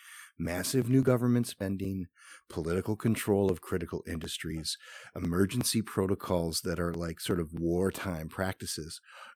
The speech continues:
uh, in the name of fighting the, the climate. And look,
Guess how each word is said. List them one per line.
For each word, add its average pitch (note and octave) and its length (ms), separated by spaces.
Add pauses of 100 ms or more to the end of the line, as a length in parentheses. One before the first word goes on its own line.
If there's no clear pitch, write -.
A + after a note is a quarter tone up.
uh, G2+ 180
in G2 140
the F#2 100
name F#2 300
of E2 100
fighting F2+ 640
the, F2+ 200
the E2+ 160
climate. F#2+ 540
And F#2 220
look, B2+ 200